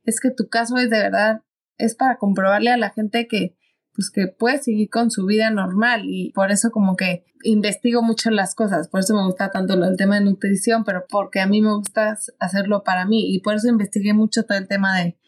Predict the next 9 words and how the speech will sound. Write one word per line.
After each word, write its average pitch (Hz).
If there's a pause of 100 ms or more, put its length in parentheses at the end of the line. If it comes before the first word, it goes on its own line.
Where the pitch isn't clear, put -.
lo 185
del 175 (280)
ejercicio 220
en 233
el 196
embarazo 185
y 185
así, 214
y 190